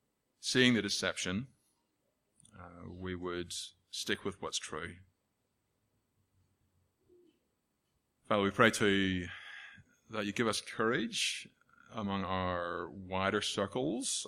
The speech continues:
of, uh, Christian friends, uh, to speak words of warnings, not just among our wider circles, but among one another,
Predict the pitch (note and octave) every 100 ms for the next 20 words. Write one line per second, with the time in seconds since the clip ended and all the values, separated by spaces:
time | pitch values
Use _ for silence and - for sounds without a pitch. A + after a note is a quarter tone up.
0 | - F#2+ F2+ F2+ - - G2 F#2 - A2+
1 | - G2 G2+ G2+ D#3+ D#4 - - _ _
2 | - _ _ _ _ _ - - F2 E2+
3 | E2+ - G2 F2+ F2 F2 D2+ - - G#2+
4 | G#2 G2+ G2+ G#2 F#2+ F#2+ F#2 F#2 D3 A#3
5 | - - - _ _ _ _ _ _ _
6 | _ _ _ _ _ - B2+ D#3 C3+ C3
7 | A2 G2+ G2 G2 G#2 G2+ - F#2 F#2+ F#2
8 | F2+ F#2+ - - - A2 A#2 A2 F#2+ F2+
9 | E2+ F2 F#2